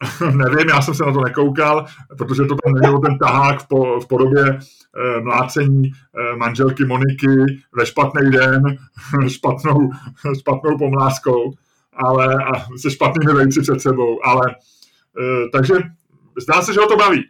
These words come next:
Zdá se, že, že je prostě v tomhletom, eh, jako byť je v tom ringu sám a možná i proto, tak tam jako poskakuje a občas tam, eh, část toho stadionu tleská, tak to. No a třetí možnost je, že se stane něco neočekávaného.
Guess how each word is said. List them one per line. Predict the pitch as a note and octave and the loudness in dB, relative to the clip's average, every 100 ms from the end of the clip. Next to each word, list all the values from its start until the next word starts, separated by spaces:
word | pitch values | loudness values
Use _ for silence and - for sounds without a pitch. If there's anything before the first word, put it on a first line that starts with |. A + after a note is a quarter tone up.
| _ | _
Zdá | - D3 | -6 -4
se, | C#3+ | -2
že, | E3+ F3+ F3+ F3+ E3 | 2 4 4 4 2
že | E3+ E3+ E3+ | 2 2 0
je | F3+ | 0
prostě | F3 E3 - | -2 -4 -2
v | E3+ | -2
tomhletom, | F3 E3 F3 F3 E3+ E3+ | -2 -2 0 2 2 0
eh, | E3+ - _ - B2+ C#3 C#3 | -4 -12 _ -10 -6 -2 0
jako | C#3+ F3+ | -2 -2
byť | D3+ D#3+ | -2 0
je | F3+ | 0
v | |
tom | - F3+ | 0 0
ringu | E3 E3+ | 0 0
sám | - E3 D#3+ E3+ | 0 0 0 0
a | E3 | -2
možná | D3 C#3 E3 | -4 -2 0
i | E3 | -2
proto, | D#3+ D#3 E3+ | -2 0 0
tak | E3+ C#3+ | -2 -2
tam | D#3+ | -4
jako | D#3 | -2
poskakuje | E3 C#3 - D3 E3 E3 D#3+ E3 - _ - | -2 -4 -4 -2 2 4 2 0 -6 _ -6
a | |
občas | D#3 C#3 E3 C3+ | -2 0 0 0
tam, | D#3+ | -2
eh, | D#3 C3 C#3 | -2 -2 0
část | C3 D3 D3 C#3 | 0 0 -2 0
toho | D#3 D#3+ D3 | 0 2 0
stadionu | - C#3+ D#3 D#3 | -2 0 0 0
tleská, | D3 C#3+ C#3 D3+ D3 | -2 -4 -2 -4 -4
tak | C3+ | -6
to. | B2 G2 _ _ _ _ | -8 -14 _ _ _ _
No | E3 | -6
a | F#3 | -4
třetí | G#3+ A3 | -4 -2
možnost | G#3+ G3 G#3 | 0 2 2
je, | A3 | 0
že | G3 | 0
se | G3+ | 0
stane | - F#3 G3 | -2 -2 0
něco | F#3+ F#3+ | -2 -2
neočekávaného. | F3+ F3 - C3+ B2 A#2 G#2+ F#2+ | 0 0 -2 -4 -4 -6 -8 -12